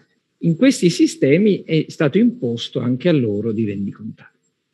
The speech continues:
Ad esempio, sempre in questi ordinamenti, che cosa si è previsto? Si è previsto che il finanziamento sia tracciato,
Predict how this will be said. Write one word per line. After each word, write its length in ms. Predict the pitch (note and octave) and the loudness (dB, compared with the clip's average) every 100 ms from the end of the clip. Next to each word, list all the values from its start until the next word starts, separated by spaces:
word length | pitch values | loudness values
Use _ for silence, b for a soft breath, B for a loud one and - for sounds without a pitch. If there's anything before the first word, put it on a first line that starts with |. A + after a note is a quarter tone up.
| _ _ _ - D3 | _ _ _ -2 2
Ad 120 | F3 | 4
esempio, 640 | C#4+ G#3 G#3 D4 C4 C#4 | 4 4 4 2 0 -2
sempre 480 | - D#3 E3 B2+ B2+ | 0 0 0 -2 -4
in 80 | A#2+ | 0
questi 280 | D3+ C3+ A#2+ | 0 0 -2
ordinamenti, 680 | A#2 F3 B3+ F3+ G#3+ G#3+ | -2 0 0 0 0 0
che 120 | C3+ C3 | -2 -2
cosa 280 | F3 D#3+ | -2 -2
si 100 | D3 | 0
è 60 | D#3 | 0
previsto? 460 | G3 G#3 E3+ - - | 2 4 2 -2 -6
Si 100 | D3+ | -4
è 40 | |
previsto 600 | D#3 B3 E3+ G#3+ - A#3 | -2 -2 -2 -4 -4 -4
che 340 | D#3 D#3+ F3 - | 0 2 0 0
il 160 | D3 C#3+ | -4 -4
finanziamento 920 | - A#2+ B2+ - G3+ C#3+ F3+ F3+ F#3 | -2 -2 -2 0 2 4 2 2 -2
sia 260 | - C3 A2+ | 0 -2 0
tracciato, 880 | D#3+ D#3 - C#3 C3 C3+ E3+ - | -2 -2 -4 -4 -4 -2 -4 -4